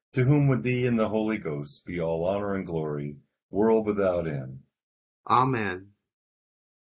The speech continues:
Speaker 1: The grace of our Lord Jesus Christ and the love of God and the fellowship of the Holy Ghost be with us all evermore.
Speaker 2: Amen.
Speaker 1: Thank you, Chris,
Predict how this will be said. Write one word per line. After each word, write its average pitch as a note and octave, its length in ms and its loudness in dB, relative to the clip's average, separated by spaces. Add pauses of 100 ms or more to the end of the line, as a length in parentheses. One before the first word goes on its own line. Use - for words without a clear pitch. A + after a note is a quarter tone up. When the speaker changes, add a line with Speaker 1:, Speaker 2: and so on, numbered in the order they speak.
(120)
Speaker 1:
The - 80 -6
grace C#3 340 4
of B2+ 80 -2
our B2+ 180 4
Lord A#2+ 300 2
Jesus G#2+ 380 -6
Christ E2+ 400 -4
and F#2 100 -10
the F2 60 -8
love F#2+ 220 -2
of G#2 160 -10
God F2+ 340 -2
and F2 120 -6
the F2+ 120 -4
fellowship A#2 580 0
of G2+ 100 -6
the F#2 100 -4
Holy G#2+ 340 -2
Ghost D#2 400 -4
be F2 100 -6
with D#2+ 180 -4
us E2+ 200 -4
all D#2+ 260 -2
evermore. D2+ 560 -6 (800)
Speaker 2:
Amen. A2 500 0 (1160)
Speaker 1:
Thank G2+ 240 0
you, F#2+ 100 2
Chris, A2 320 -2